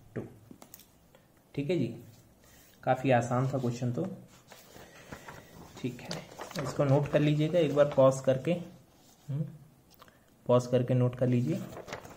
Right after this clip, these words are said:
और अब हम देख लेते हैं question number एट और नाइन, बहुत छोटे छोटे questions हैं। Question eight कहता है, "एबीसी and बीडीआर,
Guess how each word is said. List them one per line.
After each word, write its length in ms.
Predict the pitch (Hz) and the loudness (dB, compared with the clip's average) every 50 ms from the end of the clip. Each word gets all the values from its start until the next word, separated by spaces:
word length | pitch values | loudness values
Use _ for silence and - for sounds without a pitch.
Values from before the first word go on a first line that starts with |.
| - - - - - - - - - - | -20 -20 -20 -18 -16 -12 -12 -12 -8 -2
और 300 | 135 127 120 120 120 120 | 2 4 6 6 6 4
अब 180 | 127 131 123 127 | 4 4 4 4
हम 180 | 120 127 123 | 6 4 4
देख 220 | 117 120 113 117 127 | 4 2 2 2 0
लेते 220 | 120 120 120 143 | -2 -2 -2 -2
हैं 140 | 147 147 - | -4 -4 0
question 340 | - 131 - - - 135 127 | -2 -2 -2 0 0 2 2
number 340 | 120 113 113 110 131 165 - - - - - - - - _ _ _ _ - - _ - - _ _ - - | 4 4 4 4 4 2 2 -2 -12 -16 -20 -20 -20 -20 _ _ _ _ -20 -20 _ -20 -20 _ _ -8 -2
एट 260 | 143 147 156 160 156 151 | 2 4 4 6 8 8
और 80 | 135 | 8
नाइन, 260 | 127 123 127 143 160 | 8 8 6 4 6
बहुत 240 | 147 151 175 175 170 | 8 8 8 8 8
छोटे 240 | - 143 135 139 131 | 4 4 4 4 4
छोटे 240 | 131 135 123 127 123 | 4 2 2 2 2
questions 440 | - 120 117 - - 123 120 123 - | 2 2 0 2 2 0 2 2 0
हैं। 200 | 151 190 196 - - - - - - - - - - - - - - - - - - - - _ | 0 -2 -2 -6 -14 -18 -20 -20 -20 -20 -20 -20 -20 -16 -14 -14 -14 -14 -18 -20 -20 -20 -14 _
Question 300 | - 156 156 - - 202 | 2 2 4 4 2 2
eight 180 | 202 196 196 - | 2 0 0 0
कहता 240 | 175 165 160 165 170 | 0 0 4 6 8
है, 260 | 175 185 185 - - - | 8 8 6 4 2 6
"एबीसी 640 | 151 151 165 170 196 196 190 - - 196 196 196 | 8 8 8 8 6 4 2 2 2 2 4 6
and 140 | 190 165 139 | 6 6 6
बीडीआर, 760 | 147 151 151 160 180 180 175 170 165 165 170 170 - - - | 6 4 4 4 6 10 12 12 12 12 12 10 6 -2 -4